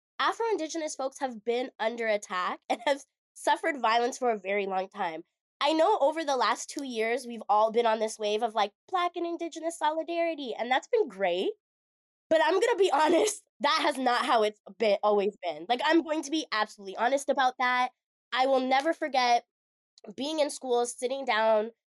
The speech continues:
with a professor at the time and being like, "You know, I, we really need Black and Indigenous solidarity." And them looking at me and being like, "Native people don't have time for that. Like, we have missing and murdered Indigenous women, we have land back, like, we don't have time for Black issues."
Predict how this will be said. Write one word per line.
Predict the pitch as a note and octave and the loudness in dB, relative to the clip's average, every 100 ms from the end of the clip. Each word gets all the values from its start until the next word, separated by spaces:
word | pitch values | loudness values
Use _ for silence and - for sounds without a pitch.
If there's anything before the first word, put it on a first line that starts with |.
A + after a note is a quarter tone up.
| _ | _
with | A3+ A3+ | -4 0
a | A3+ | -2
professor | - A#3 A3 A3 A#3 | -2 -2 -2 0 0
at | G#3 | 0
the | A3 | -4
time | G#3+ A3+ G#3+ G3+ G#3 - | -6 0 2 2 0 -2
and | G#3+ | -4
being | A3+ A3 | -4 -2
like, | G#3+ G3 - _ | 0 0 -2 _
"You | B3 | 2
know, | A#3+ A3+ - | 4 4 4
I, | A#3 - - | -2 -2 -8
we | A#3+ | -4
really | G#3 C#4+ C4+ | -2 -2 -2
need | A#3+ G#3+ | -4 0
Black | G#3+ A3 | -2 -2
and | G3+ | -4
Indigenous | G3+ G3+ G3 G3 | -4 -4 -4 -4
solidarity." | G3 F#3+ F#3+ F#3 F3 F3 E3 | -2 -2 -2 -4 -4 -6 -6
And | G3+ C4 | -2 0
them | D#4+ C4+ | 0 0
looking | - F#4 | -2 0
at | F#4 D4+ | 0 0
me | E4 | 0
and | C#4 | -2
being | C4+ | -2
like, | B3+ A3 G#3+ _ _ _ _ | 0 0 -2 _ _ _ _
"Native | A#3 D#4+ - | 0 0 0
people | F4 D4 | 0 0
don't | A3 | -4
have | B3 | -4
time | G3+ F#3+ | -2 -2
for | E3+ | -4
that. | D#3+ - - _ _ _ _ - | -10 -12 -18 _ _ _ _ -4
Like, | A#3+ | 0
we | D4 | 2
have | E4+ | 2
missing | D#4 D#4+ D4 | 2 0 -2
and | C4+ | -2
murdered | B3+ B3 | 0 -2
Indigenous | B3 A3+ G#3+ G#3 G#3+ | -2 -4 -4 -6 -2
women, | E4 D#4 C4+ | 2 2 2
we | A#3 | 0
have | G#3+ | -2
land | G#3 A#3 | 2 2
back, | A3+ A3 | 2 0
like, | G3 | -4
we | G3+ B3+ D#4 | -6 -4 -2
don't | D#4 | 0
have | E4 E4 | -2 -4
time | - - A3 G#3 G3+ G#3+ B3 D#4 - _ _ _ _ _ - | -6 -4 0 2 2 0 -2 -8 -14 _ _ _ _ _ 2
for | B3 | 2
Black | A3 G3+ G3+ - | 2 -2 -2 -10
issues." | G3+ - D#3+ - | -10 -10 -12 -16